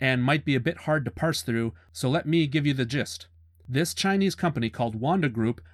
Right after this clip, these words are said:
acted as an intermediary with Chinese censors so Sony's movies would actually play in China. I'm not saying Sony made this deal in direct response to being unable to get Ghostbusters into China that July. This business deal was probably already in motion before Ghostbusters released.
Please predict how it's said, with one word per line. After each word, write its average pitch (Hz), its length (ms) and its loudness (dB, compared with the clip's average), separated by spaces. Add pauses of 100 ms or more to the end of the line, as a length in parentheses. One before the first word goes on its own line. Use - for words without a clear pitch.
(120)
acted 131 320 -2
as 135 120 -2
an 143 100 0
intermediary 147 760 2
with 107 200 -2
Chinese 151 360 -2
censors 139 520 -2 (160)
so - 160 -4
Sony's 139 440 0
movies 127 340 2
would 120 100 -2
actually 123 400 -2
play 123 380 0
in 107 140 -6
China. 95 380 -10 (540)
I'm 147 140 4
not 190 180 2
saying 170 340 -2
Sony 151 340 0
made 143 200 2
this 123 140 -4
deal 131 280 -2
in 127 140 0
direct 120 400 -2
response 127 460 -4
to 127 80 -6
being 120 260 -2
unable 123 340 0
to 120 80 -8
get 113 160 -6
Ghostbusters 110 560 -4
into 110 160 -4
China 117 380 -2
that 107 180 -2
July. 110 460 -4 (260)
This 139 160 -2
business 151 380 0
deal 151 200 0
was 127 120 -2
probably 139 520 -2
already 151 380 0
in 123 100 0
motion 131 300 0
before 110 240 -4
Ghostbusters 110 640 -6
released. 113 480 -6